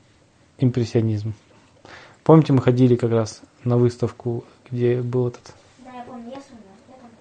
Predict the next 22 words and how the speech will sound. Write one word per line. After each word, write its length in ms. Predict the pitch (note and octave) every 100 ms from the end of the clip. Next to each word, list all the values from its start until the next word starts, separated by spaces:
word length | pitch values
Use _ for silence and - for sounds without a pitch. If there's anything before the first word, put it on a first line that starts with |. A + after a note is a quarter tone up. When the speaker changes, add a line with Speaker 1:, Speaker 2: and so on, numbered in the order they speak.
| _ _ -
Speaker 1:
Да, 360 | A#2 A2 G#2+ C3
вот 160 | B2
там 160 | B2 B2
были 160 | B2
как, 340 | A#2+ - C3 B2+
как 140 | B2+
раз 180 | B2 A#2
очень 220 | A#2+ B2+
похожи. 420 | A#2+ - A#2+ A#2+ A2 - - - - - - _ _ _ _ _ _ _ _ - _ _ - - _ _ _
Вот 200 | C3 B2+
эта 40 | B2 - -
знаменитая 540 | B2+ C#3 C#3+ C#3 C3 A#2+
картина 440 | B2 A#2 C3+ C3
про... 380 | A2+ A#2 A2+ A2 - _ - - - _ _ _ _ -
Как 180 | A2+ -
она 180 | G#2+ G#2
там 140 | G#2+
называется? 360 | G#2+ A2 G2 - - _ - _ _ _ _ _ _ _ _ _ _ _ _ _
Про 180 | A2+ A#2
ночь 360 | A#2+ A2 - - _ _ _ _ _ _ _ _ _ _ _ _ _ -
Ван 180 | A#2 A#2
Гога. 320 | A#2 G#2+